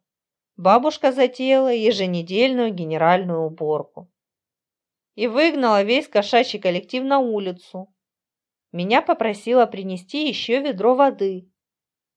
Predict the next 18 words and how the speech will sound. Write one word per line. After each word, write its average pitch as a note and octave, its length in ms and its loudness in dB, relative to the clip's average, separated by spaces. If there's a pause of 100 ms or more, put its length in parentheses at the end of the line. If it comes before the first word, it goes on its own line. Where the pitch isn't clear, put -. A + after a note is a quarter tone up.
(360)
А F3 100 -2
потом F3+ 400 2
из E3 180 0
дома B3+ 380 4
раздалось G#3+ 540 4
привычное G3+ 640 -4
ворчание. F3+ 880 -4 (1300)
"Никаких A3+ 920 0
сил A#3+ 540 -2
нет G#3+ 360 -2
с - 60 -4
этим G3 300 -2
ребёнком! F#3 920 0 (680)
Опять D4+ 480 4
носки B3 360 -2
под G#3+ 220 0
кроватью G#3 520 4
бросила! F#3 720 -6